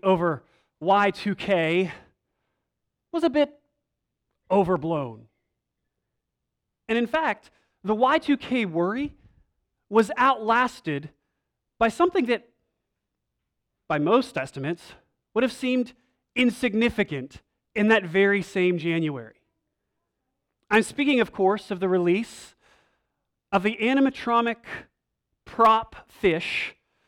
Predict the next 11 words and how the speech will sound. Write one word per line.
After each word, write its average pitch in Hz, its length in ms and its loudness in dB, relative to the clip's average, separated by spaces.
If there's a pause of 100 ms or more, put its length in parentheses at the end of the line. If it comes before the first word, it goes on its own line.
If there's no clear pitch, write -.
(400)
known 190 200 6
as 196 340 4 (160)
Big 214 220 2
Mouth 143 600 -4 (520)
Billy 151 240 -2
Bass. 147 600 0 (2250)
If 196 80 -8
you're 247 80 2
not 269 160 6
familiar 240 500 6
with 170 380 -2